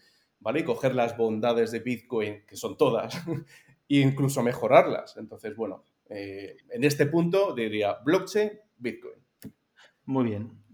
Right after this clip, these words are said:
Speaker 2: Eh, seguimos con preguntas. Y, mm, antes de hablar de centralización y de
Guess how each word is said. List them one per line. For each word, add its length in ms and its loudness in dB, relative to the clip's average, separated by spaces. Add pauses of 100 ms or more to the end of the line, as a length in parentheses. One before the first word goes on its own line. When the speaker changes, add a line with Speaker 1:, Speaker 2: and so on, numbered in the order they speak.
Speaker 2:
Eh, 320 4
seguimos 380 4
con 120 4
preguntas. 680 -2
Y, 560 4
mm, 260 -8
antes 240 -2
de 60 4
hablar 200 4
de 80 -2
centralización 680 0
y 60 2
de 80 0